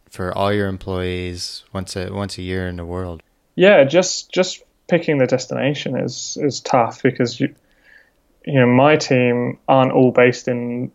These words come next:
Speaker 2: one continent. I've got people in Canada, people in America, people in, uh, Europe, and a couple of us in Asia. So w-, it's kind of like we have to book somewhere where we think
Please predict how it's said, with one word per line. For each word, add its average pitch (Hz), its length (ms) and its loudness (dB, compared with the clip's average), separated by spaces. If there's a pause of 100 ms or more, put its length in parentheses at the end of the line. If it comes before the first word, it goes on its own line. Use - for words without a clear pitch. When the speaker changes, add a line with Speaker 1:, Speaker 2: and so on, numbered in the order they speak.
Speaker 2:
one 120 380 2
continent. 123 580 0
I've 127 140 -6
got - 240 2 (280)
people 127 280 2
in 117 100 -4
Canada, 139 560 6
people 123 220 -6
in 113 80 -8
America, 131 680 4
people 120 320 -2
in, 117 300 -4 (680)
uh, 117 160 2
Europe, 131 560 8 (260)
and 123 300 -2
a - 100 0
couple 127 300 2
of 120 80 4
us 120 180 2
in 117 80 2
Asia. 131 520 6
So 131 380 4 (800)
w-, 156 180 -12 (240)
it's 143 180 0
kind 156 200 6
of 139 80 8
like 139 160 8
we 143 100 6
have 151 140 2
to 156 80 2
book 147 260 2
somewhere 127 540 2
where 123 180 4
we 123 120 2
think 123 640 -4